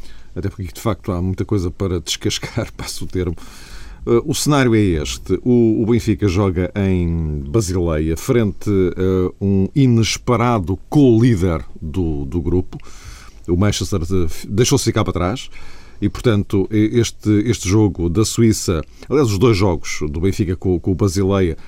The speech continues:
acabaram por assumir uma importância ainda maior do que, do que já tinham inicialmente. Temos um Porto, eh, frente ao Apoel, e já que falamos de líderes inesperados, está o Apoel numa posição privilegiada neste grupo, eh, um jogo que o, o campeão português tem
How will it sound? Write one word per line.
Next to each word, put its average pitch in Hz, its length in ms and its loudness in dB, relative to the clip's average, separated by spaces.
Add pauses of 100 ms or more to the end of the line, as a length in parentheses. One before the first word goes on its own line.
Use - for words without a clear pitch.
(120)
acabaram 107 480 2
por 107 180 -2
assumir 101 300 2
uma 101 100 4
importância 98 440 0
ainda 143 180 4
maior 90 280 2
do 82 140 -4
que, 78 320 -2
do 67 160 -10
que - 80 -14
já 95 160 -2 (220)
tinham 90 480 2
inicialmente. 90 840 0 (600)
Temos 135 320 6
um 131 140 6
Porto, 117 840 4
eh, 98 180 4
frente 131 420 0
ao 120 160 6
Apoel, 104 600 4
e - 20 2
já 95 160 0
que - 80 -10
falamos 98 480 2
de 82 100 -2
líderes 90 360 2
inesperados, 85 560 -2
está 87 160 -4
o 80 120 0
Apoel 85 480 -2 (320)
numa 101 120 2
posição 92 340 0
privilegiada 95 800 0 (340)
neste 92 380 0
grupo, 104 580 0
eh, 98 240 2
um 107 160 2
jogo 98 480 2
que 101 460 4
o, 85 280 0
o 107 40 -2
campeão 101 300 0
português 92 420 -4
tem 110 380 2